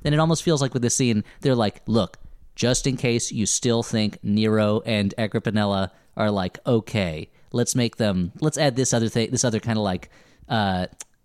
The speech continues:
taboo titillating thing in there." It's a, it's a really, if there's a scene where there's a lot of, uh, it's a, it's a real uncomfortable scene, and it's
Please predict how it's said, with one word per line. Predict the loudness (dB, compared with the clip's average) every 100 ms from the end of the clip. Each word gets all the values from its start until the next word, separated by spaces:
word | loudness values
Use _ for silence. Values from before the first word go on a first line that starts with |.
| _
taboo | -2 0 0 0
titillating | -2 -2 0 -2
thing | -2 -2
in | -2
there." | -2 -4
It's | -2 -2
a, | -2
it's | 0
a | 0
really, | 2 2 0 -2 -4
if | -2
there's | 0 0
a |
scene | 0 0
where | 0
there's | -2
a | 0
lot | 0 -2 -6 -4
of, | -2 -2
uh, | -2 -4 -6 -10 -18 -20 _ _ _ _ _ _ -6
it's | -2
a, | -2 -2
it's | 0
a |
real | 2 2
uncomfortable | 2 -2 -2 -2
scene, | -2 0 0 0
and | -2
it's | -2 -4